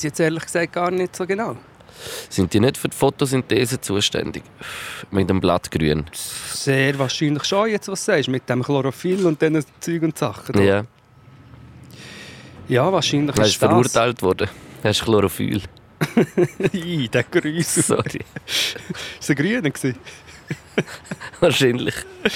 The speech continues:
Speaker 2: Grüne Chlorophylle.
Speaker 1: Chlorophyll. Ich, ja, nein, ich bin viel im Hallenbad.
Speaker 2: Nein, aber ich glaub, Blätter sind wirklich für das zuständig und für, äh, äh, die Reinigung, also für, äh, für den C O zwei, äh,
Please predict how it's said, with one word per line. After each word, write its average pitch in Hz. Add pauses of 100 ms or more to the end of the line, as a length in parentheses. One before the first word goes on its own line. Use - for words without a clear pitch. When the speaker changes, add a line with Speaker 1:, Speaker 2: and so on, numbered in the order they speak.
(460)
Speaker 2:
Grüne 127
Chlorophylle. 110
Speaker 1:
Chlorophyll. 139 (140)
Ich, 185
ja, 185
nein, 147 (100)
ich -
bin 123
viel 160
im 151
Hallenbad. 147
Speaker 2:
Nein, 147
aber 156
ich 123
glaub, 127
Blätter 139
sind 113
wirklich -
für 101
das 107
zuständig 135
und 147
für, 117
äh, 92 (320)
äh, 90
die 80
Reinigung, 110
also 92
für, 98
äh, 92 (360)
für 110
den 101
C 107
O 101
zwei, 107
äh, 123